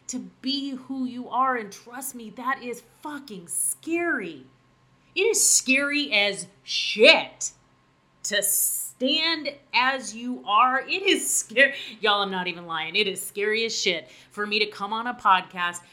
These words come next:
talk about my secrets, talk about all the things that have happened in my life,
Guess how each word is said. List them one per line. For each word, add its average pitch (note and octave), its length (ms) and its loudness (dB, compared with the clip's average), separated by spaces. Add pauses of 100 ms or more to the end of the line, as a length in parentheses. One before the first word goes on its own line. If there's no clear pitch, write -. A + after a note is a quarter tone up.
(140)
talk A3 260 4
about A3 280 2
my A#3 160 -6
secrets, F#3 640 -8 (240)
talk A3 280 6
about A3+ 280 2
all A3 200 2
the A3 120 -4
things A3 280 -8
that G#3 100 -6
have G3 100 -8
happened G3+ 360 -8
in G#3+ 80 -12
my A3 160 -6
life, F#3 360 -4